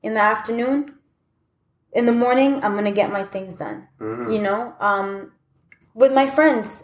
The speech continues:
Speaker 1: same thing. If I wanna hang out with my friends,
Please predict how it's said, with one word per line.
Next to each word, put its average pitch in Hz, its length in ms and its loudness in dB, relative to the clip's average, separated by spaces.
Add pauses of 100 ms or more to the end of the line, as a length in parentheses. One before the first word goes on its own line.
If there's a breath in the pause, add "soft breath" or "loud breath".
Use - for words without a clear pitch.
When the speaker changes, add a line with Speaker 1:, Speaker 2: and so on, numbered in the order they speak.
Speaker 1:
same 226 380 -4
thing. 233 380 2
If 214 120 -6
I 226 80 6
wanna 233 260 2
hang 240 180 -4
out 214 120 0
with 233 100 2
my 220 140 -2
friends, 262 440 -2